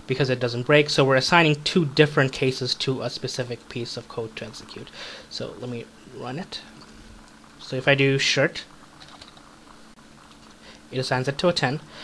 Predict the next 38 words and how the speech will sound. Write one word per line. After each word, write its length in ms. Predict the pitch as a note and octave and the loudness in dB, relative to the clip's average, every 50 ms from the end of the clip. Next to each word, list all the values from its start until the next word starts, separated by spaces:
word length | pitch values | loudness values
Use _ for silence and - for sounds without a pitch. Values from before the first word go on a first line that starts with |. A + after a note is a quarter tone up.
| - - - - | -16 -16 -14 -12
Uh, 300 | - - B2+ B2 B2 A2+ | -10 -8 -6 -4 -4 -2
if 140 | B2 C3 - | -2 0 2
I 60 | C#3 | 2
do 140 | C3 C3 B2+ | 2 2 0
socks, 840 | B2+ - - - - C3+ C#3 C3+ B2+ C#3+ - - - - - - - - - - - - - - - | -2 -2 -2 2 4 4 4 4 4 0 -2 -4 -4 -4 -6 -8 -12 -16 -20 -20 -20 -20 -20 -16 -10
it 60 | B2 | -8
assigns 580 | B2+ - - C3+ B2 A#2+ A#2+ B2+ B2+ - - - - - - - | -8 -4 -4 -4 -4 -4 -4 -6 -8 -10 -12 -14 -16 -20 -20 -10
three. 360 | - C#3+ C#3 B2+ B2+ E3 F#3 - - - - - - - - - - - - - - - - | -2 0 0 2 0 0 -2 -6 -12 -20 -20 -20 -20 -20 -20 -20 -20 -20 -20 -20 -20 -18 -16
If 140 | C#3+ C#3 - | -6 0 2
I 80 | D3 C#3 | 4 4
do 480 | C3+ C#3+ C#3+ C#3 C#3 C3+ C3+ C3+ C#3 | 6 6 4 6 4 4 2 2 0
shoes, 840 | C3+ - - - - - - A3+ A#3 G#3 C#3+ B2 A#2+ B2 C3 - - - - - - - - - - | -2 -2 -2 0 0 2 4 4 6 6 6 4 2 -2 -4 -6 -10 -12 -16 -20 -20 -20 -20 -16 -6
it'll 140 | - D3 D3+ | -4 -2 -2
stay 340 | C#3+ - - - F3 F#3+ G3+ | 0 -2 2 4 6 6 6
three 260 | G3+ - C3 B2+ B2 | 4 4 2 2 2
because, 540 | B2 B2 A#2+ - - B2+ B2 C3 C3 - - - - - - - - | 2 -2 -2 0 2 2 4 2 0 -2 -6 -12 -14 -16 -14 -8 -4
uh, 180 | B2 B2 B2 B2 | 0 2 2 2
the 120 | B2 A#2+ | 2 2
only 160 | C#3 D#3 D#3+ | 4 4 4
piece 220 | D3+ - D#3 C#3+ D3+ | 2 2 -2 -2 -2
of 80 | C#3+ | 0
code 140 | - E3+ D3 | 2 2 4
that 100 | C#3 B2+ | 4 4
executes 560 | B2+ B2 B2 B2+ - - C3 B2+ B2 - - - - | 4 2 0 -4 -4 -2 0 -2 -2 -4 -8 -6 0
after 480 | B2+ C3+ C3 B2+ - - C#3 B2+ B2 | 0 0 0 0 -2 -2 0 0 0
this 260 | A#2 A#2 C3 C3+ - - | 2 2 0 0 0 -2
case 300 | - C3+ A#2 A#2 - - | -4 -4 -4 -4 -6 -10
is 440 | A#2+ A#2 A2+ A#2 A#2 - - - - - - - | -12 -12 -12 -12 -12 -12 -12 -14 -16 -20 -18 -16
the 60 | - - | -16 -10
price 300 | - - B2 A#2 - - | -8 -6 -6 -6 -8 -10
equals 220 | - - - - | -14 -14 -14 -14
to 80 | - - | -14 -14
three. 180 | - - G#2 G#2 - - - - - - - - - - - - - | -16 -16 -16 -16 -18 -20 -20 -20 -20 -20 -20 -20 -20 -20 -20 -18 -14
So 140 | - - D3+ | -4 -2 2
I 20 | |
have 140 | D#3 F#3 E3+ | 4 4 6
that 120 | F3+ E3+ E3 | 6 6 6
ma-, 80 | D#3 | 4